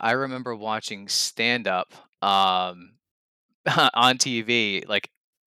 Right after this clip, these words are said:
you know, I don't know how old I was, it was whatever, but I wasn't old enough to go to a comedy club yet,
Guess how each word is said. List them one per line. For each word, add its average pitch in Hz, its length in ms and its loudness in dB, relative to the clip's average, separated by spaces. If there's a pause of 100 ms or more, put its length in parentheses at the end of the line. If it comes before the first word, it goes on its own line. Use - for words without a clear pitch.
(140)
you 175 240 -10
know, 98 80 -2
I 98 140 0
don't 92 140 -12
know 87 100 -18
how 90 180 -10
old 87 180 -14
I 90 80 -8
was, 90 260 -12
it 95 80 -12
was 95 220 -18
whatever, 117 420 0
but 104 100 -4
I - 20 2
wasn't 139 200 -2
old 131 120 0
enough 120 120 0
to - 80 -14
go 120 100 -4
to 104 80 -8
a 98 60 -6
comedy 110 320 -2
club 92 220 -8
yet, 92 220 -6